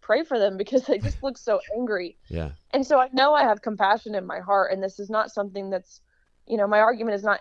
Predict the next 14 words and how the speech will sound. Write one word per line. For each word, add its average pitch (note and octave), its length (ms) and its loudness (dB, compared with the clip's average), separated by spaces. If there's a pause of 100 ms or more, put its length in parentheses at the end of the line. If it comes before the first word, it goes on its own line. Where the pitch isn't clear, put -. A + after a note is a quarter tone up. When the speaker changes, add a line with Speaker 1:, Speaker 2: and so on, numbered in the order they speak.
Speaker 1:
anti-trans. G3 1080 -4
My G3 160 0
argument G#3+ 460 2
is, F#3 240 -4
is G3 100 -4
pro-woman, G#3 600 0
and F3 80 -2
I E3 80 0
don't C4 180 -2
think G3+ 180 -8
trans G3+ 400 -6
individuals G3+ 580 -6
should G3 140 -8
be G3+ 240 -4